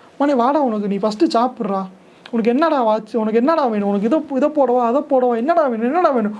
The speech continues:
உனக்கு என்ன வேணும், உனக்கு என்ன வேணும்னு?" கேட்டவருக்கு, "எப்பா, உனக்கு என்ன வேணும்ப்பா?" உ-, உன்னைய மாதிரி கஷ்டப்பட்டவங்கள,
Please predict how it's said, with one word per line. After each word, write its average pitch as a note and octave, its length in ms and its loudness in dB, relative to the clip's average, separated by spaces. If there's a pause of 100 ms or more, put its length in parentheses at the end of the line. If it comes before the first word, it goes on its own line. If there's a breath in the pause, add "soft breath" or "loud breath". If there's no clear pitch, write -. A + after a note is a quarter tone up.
உனக்கு F4 320 2
என்ன F4+ 220 2
வேணும், E4+ 160 2
உனக்கு D#4 280 0
என்ன D#4 180 0
வேணும்னு?" C#4 280 -2
கேட்டவருக்கு, A3 640 0 (360 loud breath)
"எப்பா, G#3+ 160 -2
உனக்கு A#3+ 360 0
என்ன C4 200 0
வேணும்ப்பா?" G3 560 -2 (1120 loud breath)
உ-, A3+ 220 4
உன்னைய C#4+ 200 0
மாதிரி D#4+ 280 2
கஷ்டப்பட்டவங்கள, A#3+ 960 0